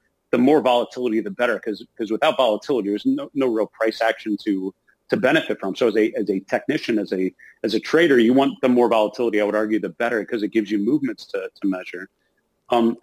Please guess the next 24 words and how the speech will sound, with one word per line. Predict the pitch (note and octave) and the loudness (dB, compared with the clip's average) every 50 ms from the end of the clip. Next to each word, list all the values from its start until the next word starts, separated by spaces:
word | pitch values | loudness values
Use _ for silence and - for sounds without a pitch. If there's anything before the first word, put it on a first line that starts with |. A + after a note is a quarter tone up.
| - - - | -18 -10 0
so, | - F3 E3 D#3 D#3 | 2 4 4 4 2
so | - - F3+ | 4 4 4
as | E3 C3 C#3+ | 4 6 4
a | D3 | 2
short-term | - - G3+ A3 - G3 F3 | 2 4 2 2 4 2 0
investor, | D3 B2+ C#3 - - C3+ B2 B2+ B2+ | 2 2 0 0 0 -2 -2 -2 -2
I, | C3+ C#3+ | -2 -2
you | D3 C#3+ | -2 -2
know, | C3+ C3 B2 B2+ - - | 0 0 0 -2 -4 -2
I'm | C3 C#3+ E3 F3 D#3+ | -2 0 0 2 2
not | D3 C#3 C#3 | 2 2 2
a | C3 A#2 | 0 0
day | A2 A#2 B2+ C3 | 0 0 0 0
trader, | B2 - C3 A#2+ A2 G#2+ | 0 -2 -6 -8 -8 -8
but | G2+ A2+ | -8 -8
if | G#2+ - | -8 -2
I | A#2 A2+ A2 G#2+ | -2 -2 -2 -2
was, | A2 A#2 A#2+ A#2 G#2+ A#2+ | -4 -2 -2 -2 0 0
I | A2+ | -2
would | A2+ A2+ A2 A2 | 0 -2 -4 -6
be | - A2+ G2 - - | -10 -20 -20 -20 -20
concerned | A#2 G#2 - - - C3 C3 C3 B2 | -18 -16 -12 -4 -2 -2 0 0 0
about | A#2 F#2+ A#2 A2 A2+ G#2+ G#2 - - _ _ _ _ _ _ - | 0 2 2 4 4 4 4 2 -2 _ _ _ _ _ _ -14
that | G#2+ F#2+ G2 B2 A#2+ A#2+ A#2+ A#2+ | -10 -2 0 2 2 2 0 -2